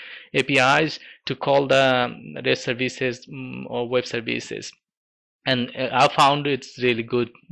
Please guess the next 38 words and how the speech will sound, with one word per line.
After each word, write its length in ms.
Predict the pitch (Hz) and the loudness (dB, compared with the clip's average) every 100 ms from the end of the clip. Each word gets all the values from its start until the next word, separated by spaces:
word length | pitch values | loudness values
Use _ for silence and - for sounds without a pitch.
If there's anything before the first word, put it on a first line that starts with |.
| 131 | -8
uh, 120 | 127 | -6
good 260 | 117 120 - | -4 -6 -2
tools 400 | 135 127 117 127 | 0 0 -2 -4
or 100 | 120 | -2
good 220 | 123 120 | 0 0
A 80 | 117 | 0
P 160 | 127 | 0
Is 280 | 117 123 117 | 2 2 -2
to, 300 | - 117 113 | -6 -6 -6
to 100 | 120 | -10
calling 400 | - 123 120 120 | -2 0 0 -2
the 260 | 117 117 120 | -2 -2 -4
restful 340 | 120 - 131 | -4 -6 -10
services. 600 | 120 117 117 123 - 123 - _ | -8 -8 -8 -10 -10 -12 -14 _
Other 200 | 120 131 | -2 -2
things 420 | - 135 139 - - | -2 -4 -4 -8 -10
is 200 | 139 123 | -10 -4
other, 300 | 127 131 127 - - - - | 0 0 0 -4 -20 -16 -2
other 200 | 123 135 | 2 4
A 60 | 135 | 2
P 180 | 131 | 4
Is 340 | 131 135 143 - | 4 6 4 -2
is 180 | 127 - | -6 -6
still 320 | - 139 135 | -2 -2 0
good, 340 | 135 151 160 - - - | 0 0 -2 -10 -20 -6
but 160 | 117 117 113 | -4 -4 -6
depending 680 | 120 123 131 131 123 120 - | -4 -2 2 2 2 -6 -8
your, 440 | 127 120 120 117 | -2 0 0 -2
your 180 | 123 120 | -2 -4
project 400 | 113 127 120 120 | -4 -4 -4 -4
requirements 720 | 117 - 117 123 123 117 117 | -8 -4 -4 -2 -4 -6 -6
or 340 | 139 127 120 120 | -6 -4 -4 -4
your, 320 | 123 120 120 _ - | -4 -4 -6 _ -12
uh, 280 | 123 120 113 127 - | -8 -6 -8 -10 -8
pos-, 160 | 127 127 123 | -6 -6 -6
project 260 | 123 120 - | -4 -4 -6
specifications. 1040 | - 117 - - - 123 123 120 117 - 131 | -10 -10 -8 -6 -2 0 -2 -4 -10 -4 0
But 240 | 123 | 0